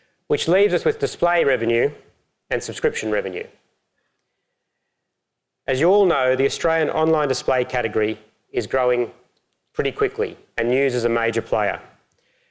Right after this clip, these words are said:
Since we launched News Digital Media in two thousand and six, we have very comfortably outpaced the market, growing both revenue and share of the top five publishers.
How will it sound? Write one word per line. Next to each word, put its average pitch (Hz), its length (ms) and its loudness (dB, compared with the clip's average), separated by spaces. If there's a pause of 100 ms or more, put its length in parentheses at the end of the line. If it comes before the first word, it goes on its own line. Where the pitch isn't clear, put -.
(120)
Since 190 220 -2
we 190 80 4
launched 190 360 2
News 165 180 2
Digital 135 280 0
Media 123 360 2
in 107 120 2
two 147 160 0
thousand 120 340 2
and 104 100 -2
six, - 480 -4 (360)
we 127 80 2
have 123 100 2
very 180 260 2
comfortably 127 580 0
outpaced 123 480 -4
the 117 80 -4
market, 113 540 -2 (240)
growing 123 240 2
both 120 240 0
revenue 151 400 2
and 117 160 0
share 113 360 2
of 101 60 0
the 101 80 -10
top - 240 -6
five 104 300 -2
publishers. - 520 -6